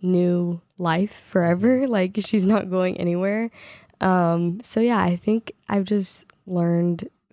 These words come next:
Speaker 1: that <laughs> I don't know, <laughs> just that I'm a mom
Speaker 2: Yeah.
Speaker 1: and that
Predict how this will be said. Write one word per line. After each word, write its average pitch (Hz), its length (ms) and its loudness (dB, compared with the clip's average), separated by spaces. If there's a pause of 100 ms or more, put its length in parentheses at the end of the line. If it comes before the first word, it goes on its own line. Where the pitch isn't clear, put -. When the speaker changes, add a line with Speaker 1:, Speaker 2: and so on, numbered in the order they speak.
(140)
Speaker 1:
that 170 480 -2
<laughs> - 1600 -20
I - 180 -4 (460)
don't 208 220 -4
know, - 800 -4
<laughs> - 60 -20
just 233 240 -4
that 240 200 0
I'm 220 220 2
a 214 80 4
mom 214 600 0
Speaker 2:
Yeah. 226 180 2
Speaker 1:
and 208 440 0 (520)
that 180 360 0